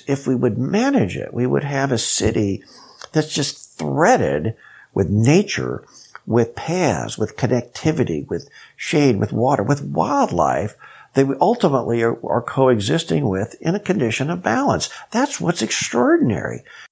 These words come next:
The species that a rewilded Texas landscape could attract would start with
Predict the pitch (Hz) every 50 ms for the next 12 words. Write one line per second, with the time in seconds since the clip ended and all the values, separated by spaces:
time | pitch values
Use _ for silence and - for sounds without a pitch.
0 | _ _ - 160 143 - - - - 269 277 262 - - - 92 90 85 82 85
1 | 95 - - - - - - - 127 120 110 110 107 120 120 110 117 113 113 113
2 | 101 90 - - 113 107 - - 110 - - 92 95 92 92 - - - 76 -
3 | - - 73 73 - - - 78 71 67 60 57 - - - - 92 87 85 -
4 | - - - 110 107 107 104 - - 87 87 85 80 78 76